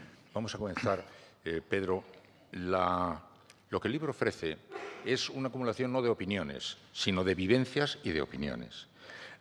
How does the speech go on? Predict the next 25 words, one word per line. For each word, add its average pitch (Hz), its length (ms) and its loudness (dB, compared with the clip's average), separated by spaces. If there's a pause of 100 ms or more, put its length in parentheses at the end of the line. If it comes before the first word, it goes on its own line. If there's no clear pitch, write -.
Las 90 180 4
vivencias 139 440 4
que 139 120 0
se 117 300 6
ofrecen 117 560 2 (320)
nos 92 160 0
permiten 135 320 2
comprobar 120 380 2
hasta 101 180 2
qué 110 80 4
punto 117 320 4
tiene 113 180 2
razón 107 240 0
Santos 107 460 0
Uria 101 220 6
cuando 92 240 2
dice 95 340 0
que 90 180 2
la 80 120 2
transición 95 560 0
no 92 80 0
es - 120 -2
un 82 120 -4
tiempo 85 280 -2
congelado, 73 560 -2